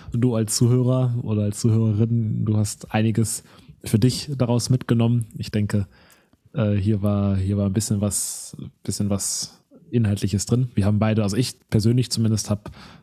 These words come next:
hab einiges live gerade gelernt und, ähm, fand die Frage sehr, sehr spannend von dir.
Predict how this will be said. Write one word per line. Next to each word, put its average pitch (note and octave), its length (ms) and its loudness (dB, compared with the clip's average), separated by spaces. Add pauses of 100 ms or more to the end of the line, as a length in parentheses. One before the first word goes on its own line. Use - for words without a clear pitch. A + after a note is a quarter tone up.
hab - 280 -4 (260)
einiges G#2+ 800 -2 (760)
live C3+ 540 0
gerade A2+ 300 0
gelernt G#2+ 380 0 (460)
und, G2 420 0
ähm, F#2 540 -2 (240)
fand - 600 -4
die G#2 80 0
Frage G#2 320 -2
sehr, G#2+ 180 2
sehr G#2 100 0
spannend G2 300 -4
von D#2+ 140 -8
dir. - 140 -10